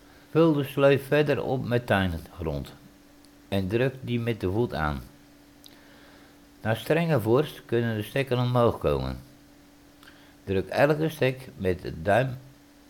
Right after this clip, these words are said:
of vinger terug, zodat de onderkant weer contact heeft met het zand of de grond. Druk in de vroege lente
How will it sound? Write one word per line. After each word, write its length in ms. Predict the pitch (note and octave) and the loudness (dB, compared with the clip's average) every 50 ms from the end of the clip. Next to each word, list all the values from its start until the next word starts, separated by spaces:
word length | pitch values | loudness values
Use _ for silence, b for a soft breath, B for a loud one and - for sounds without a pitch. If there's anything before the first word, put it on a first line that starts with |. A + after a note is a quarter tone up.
| - - - | -20 -18 -6
of 160 | - G2 G2 - | -4 -4 -4 -2
vinger 420 | - A#2 A#2 A#2 A#2 B2 A#2 - | -2 -2 -2 0 -2 -4 -4 -4
terug, 360 | - G2+ G2 G#2+ G#2+ - - - - - | -2 -2 0 0 -2 -4 -8 -18 -8 -4
zodat 300 | - G2 G2 F2+ F#2 E2+ | -2 0 2 2 2 0
de 140 | D#2 - - | 0 -2 -2
onderkant 560 | - A#2 C3+ C3+ B2+ A#2+ B2+ A#2+ A#2 A#2 G#2+ | -4 -2 -2 -2 -2 -2 -2 -2 -2 -2 -2
weer 220 | G#2+ G#2+ G#2+ G2+ | 0 0 0 0
contact 440 | F#2+ - F2+ F2 - - A#2+ A#2+ - | -2 -4 -8 -2 0 0 0 0 -2
heeft 280 | - A#2+ A#2 A2 G2+ - | -2 0 0 0 -2 -4
met 260 | F#2+ G2+ A2 F2 - | -6 -6 -6 -6 -6
het 140 | G2+ - - - | -10 -10 -10 -12
zand 420 | - - - A2 G#2+ A2 A2 - - - - - | -8 -4 -2 -2 -2 -4 -6 -10 -16 -20 -18 -8
of 180 | - F#2 F#2 - | -6 -6 -6 -4
de 120 | - G#2 | -2 -2
grond. 340 | F#2 F#2+ E2+ C#2+ C2+ B1 - - - - - B B B B B B B B B B B B B B B B B B B B B B B B - - - - - - | 0 0 0 0 -2 -6 -10 -14 -20 -20 -20 B B B B B B B B B B B B B B B B B B B B B B B B -20 -20 -20 -20 -20 -10
Druk 340 | - C3+ B2+ C#3+ D#3 D3 - | -2 2 4 4 4 4 2
in 180 | - B2+ C3+ | -2 0 0
de 100 | A#2+ A#2 | 0 0
vroege 360 | A2 B2+ D3+ D#3+ D#3 D3 C#3+ | 2 2 2 2 2 2 2
lente 440 | C#3 C#3 C#3 C#3+ C3+ B2 - C3+ C3 | 2 2 2 2 0 -4 -6 -8 -8